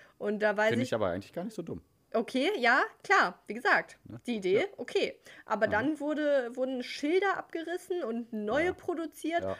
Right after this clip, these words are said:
Speaker 1: und das
Speaker 2: Ja, ja.
Speaker 1: kostet, das kostet Geld, Geld,
Speaker 2: Ja.
Speaker 1: das man auch anders nutzen kann. Da
Speaker 2: Ja,
Speaker 1: dachte ich
Speaker 2: gut,
Speaker 1: mir,
Speaker 2: aber wenn du jetzt die Frauen gleich
Speaker 1: why?
Speaker 2: bezahlst, dann kostet das auch wieder Geld und das will ich nicht.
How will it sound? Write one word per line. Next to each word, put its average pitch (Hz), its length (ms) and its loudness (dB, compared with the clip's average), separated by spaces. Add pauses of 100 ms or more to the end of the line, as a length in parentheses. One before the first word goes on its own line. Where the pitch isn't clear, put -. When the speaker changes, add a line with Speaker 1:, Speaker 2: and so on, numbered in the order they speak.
Speaker 1:
und 226 180 -2
das 226 180 4
Speaker 2:
Ja, 98 120 -8 (120)
ja. 95 200 -8
Speaker 1:
kostet, - 600 0
das 277 140 -4 (100)
kostet - 540 0
Geld, 440 640 4
Geld, 339 220 6 (100)
Speaker 2:
Ja. 359 60 2
Speaker 1:
das - 260 -12
man 311 200 -2
auch 294 200 -4
anders 302 340 -2
nutzen 220 340 -14
kann. 247 220 -6 (280)
Da 226 100 4
Speaker 2:
Ja, - 80 -2
Speaker 1:
dachte 208 260 0
ich 302 60 -4
Speaker 2:
gut, - 100 0
Speaker 1:
mir, 262 160 4
Speaker 2:
aber 127 160 -2
wenn 101 140 0
du 110 80 2
jetzt 98 180 -2
die 107 60 -6
Frauen 107 440 0
gleich 95 200 0
Speaker 1:
why? 87 60 -6
Speaker 2:
bezahlst, 92 480 -2
dann 123 120 -2
kostet 123 280 -6
das 120 100 -2
auch 139 120 -2
wieder 101 140 -2
Geld 78 240 -8
und 85 100 -10
das 78 120 -10
will 113 100 -6
ich 87 160 -10
nicht. 80 140 -16